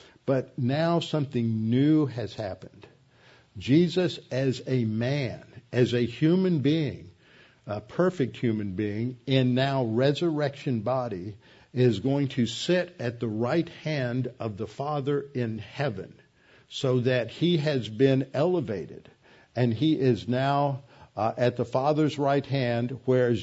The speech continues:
First John two, one and two describe he is our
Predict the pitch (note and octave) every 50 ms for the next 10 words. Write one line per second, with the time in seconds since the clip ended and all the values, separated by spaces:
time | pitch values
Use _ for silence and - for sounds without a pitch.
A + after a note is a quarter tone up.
0 | - - - - D3 D#3 D3 - - - - C3 C#3 C#3 C3 B2 B2 B2 B2+ B2+
1 | - - - - - - D#3+ E3+ D#3+ D#3 D#3 D3+ - A#2+ A#2+ C3 C#3 C#3 C#3+ C#3
2 | C3+ B2 A#2+ A#2+ A#2+ - D#3 E3+ D#3 A#2+ B2+ A#2 - - - A#2+ A2+ A#2 A#2 A2+
3 | - - - D#3+ E3 E3 - - C3+ C3 C#3 C3 A2+ - - A2+ A#2+ A#2 A#2 A#2+
4 | A#2